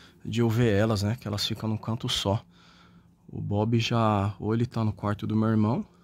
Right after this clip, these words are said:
né, ou ele tá, tá no quintal, né, tomando um sol, eu quase não vejo ele. Tá bom, galera? Esse daí é o Bobzinho, videozinho rapidinho,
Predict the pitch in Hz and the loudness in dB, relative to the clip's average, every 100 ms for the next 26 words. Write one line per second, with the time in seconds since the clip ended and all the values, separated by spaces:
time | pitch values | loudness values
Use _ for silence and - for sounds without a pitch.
0 | _ - - 151 - - - - - _ | _ -10 -6 -6 -10 -20 -20 -20 -20 _
1 | - 107 117 120 131 131 110 98 - _ | -4 -2 -2 -2 -2 0 0 -2 -6 _
2 | - _ _ _ _ - 98 - 107 87 | -20 _ _ _ _ -6 -4 -2 -4 -6
3 | - 92 117 104 95 - - 104 120 98 | -2 0 2 2 -2 -8 -14 -14 -10 -8
4 | 95 98 - - 85 101 117 - - 98 | -4 -4 -6 -10 -6 -6 -8 -14 -12 -12
5 | - 95 110 117 117 117 113 120 110 98 | -8 -6 -2 0 0 0 -2 0 0 0
6 | 117 - - - _ - - - - - | -4 -12 -20 -20 _ -20 -20 -20 -20 -20
7 | _ - - 98 113 98 95 104 - - | _ -10 -2 2 4 4 4 0 -4 -18
8 | - 123 - 85 92 101 101 95 90 87 | -12 -12 -8 -6 -2 0 2 2 2 6
9 | 113 120 - - _ _ - 98 101 95 | 6 6 2 -14 _ _ -8 -4 -2 0
10 | 95 98 101 104 110 95 104 131 | 2 2 2 0 -2 2 4 4